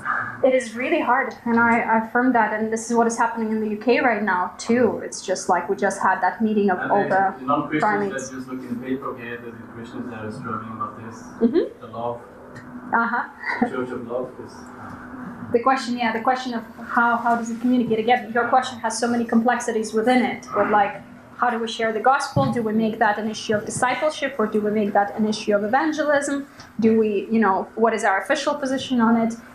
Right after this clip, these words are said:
Speaker 1: I think in many ways it does, again, come back to the Trinity. It comes back to the question of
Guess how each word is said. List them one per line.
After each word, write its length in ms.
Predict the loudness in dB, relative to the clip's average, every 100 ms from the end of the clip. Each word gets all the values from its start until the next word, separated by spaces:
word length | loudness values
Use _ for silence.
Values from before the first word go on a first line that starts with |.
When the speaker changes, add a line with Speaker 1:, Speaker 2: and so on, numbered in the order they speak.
| 0
Speaker 1:
I 60 |
think 180 | 4 6 6
in 100 | 2
many 220 | 4 4
ways 280 | 4 2 2
it 120 | 0
does, 180 | 2 2
again, 340 | -2 -4 -4 -2
come 200 | 0 2
back 200 | 2 0
to 60 | -2
the 80 | -2 2
Trinity. 420 | 4 6 4 0 -12 -20 -20 -20 -20 -18 -8
It 100 | -4
comes 280 | 0 -2 0
back 260 | 0 0 -2
to 80 | 0
the 260 | 2 2 0
question 340 | -2 0 -4
of 100 | -4